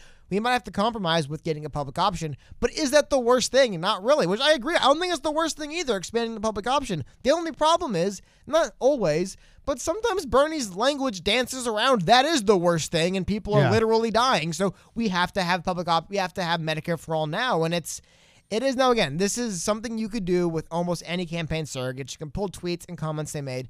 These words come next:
Speaker 1: But the thing that's interesting to me and where this all kind of stemmed from, it's just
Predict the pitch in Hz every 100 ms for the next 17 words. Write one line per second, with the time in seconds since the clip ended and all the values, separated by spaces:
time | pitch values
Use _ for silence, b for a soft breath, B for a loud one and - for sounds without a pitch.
0 | b b b 175 170 233 262 233 202 190
1 | 180 185 160 139 135 131 139 - 165 175
2 | 170 185 180 170 131 - - - 160 151
3 | - 131 131 127 165 -